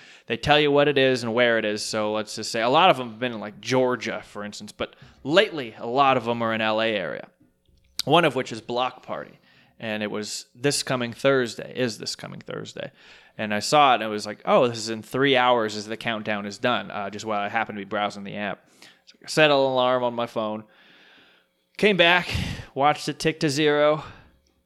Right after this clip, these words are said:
and it says, "Try to claim." Doesn't even say, like, claim. Like, it, it knows, like, you might not get this.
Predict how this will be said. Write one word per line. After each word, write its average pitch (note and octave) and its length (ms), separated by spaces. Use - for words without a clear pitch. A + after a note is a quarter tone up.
and A#2+ 120
it A#2 60
says, A#2 220
"Try D#3+ 320
to C#3+ 80
claim." G#2+ 420
Doesn't F#3+ 160
even D#3 160
say, D3+ 180
like, A#2+ 160
claim. A#2+ 340
Like, G#2+ 200
it, G#2+ 140
it B2+ 120
knows, B2+ 340
like, G#2+ 160
you B2 60
might A2 140
not G#2 160
get G#2 160
this. - 200